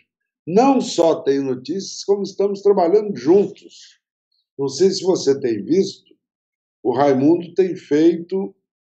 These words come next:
ah, ou solo, sozinho, ou editado e feito em parceria,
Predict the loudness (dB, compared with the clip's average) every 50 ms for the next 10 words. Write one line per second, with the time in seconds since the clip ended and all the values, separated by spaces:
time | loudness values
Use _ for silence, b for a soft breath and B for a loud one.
0 | _ _ -4 -2 -2 -2 -2 -2 -4 -4 -4 0 2 4 6 8 8 8 6 6
1 | 4 0 -6 -14 _ _ _ _ _ _ _ -8 -2 0 2 4 4 4 4 2
2 | 0 -4 -8 -12 -12 -12 -10 -10 -10 -12 -16 -16 -6 -2 0 0 0 0 -2 0
3 | 0 0 2 0 -2 -4 -6 -8 -12 _ _ _ _ _ _ _ 2 4 6 8
4 | 8 6 4 2 -2 -6 -8 -6 -6 -6 -6 -6 -10 -10 -6 -4 -2 0 0 -2
5 | -4 -6 -10 -10 -10 -8 -6 -6 -6 -8 -12 -18 -20 -16 -16 -16 -16 -14 -12 -10
6 | -10 -8 -6 -4 0 2 2 2 2 0 -4